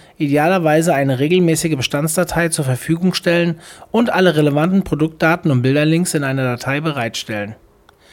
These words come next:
Außerdem müssen wir mit dem Lieferanten gute Konditionen aushandeln,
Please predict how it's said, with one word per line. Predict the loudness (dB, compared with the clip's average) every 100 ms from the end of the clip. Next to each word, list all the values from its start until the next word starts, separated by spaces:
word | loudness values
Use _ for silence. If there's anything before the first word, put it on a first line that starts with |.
| -20 -20 -20 -4
Außerdem | 2 4 4 4 4
müssen | 4 2 2
wir | 2
mit | 2
dem | 2 2
Lieferanten | 0 -2 -2 -2 0
gute | 2 0
Konditionen | 0 0 0 0 2 2 2
aushandeln, | 0 -2 0 0 0 -2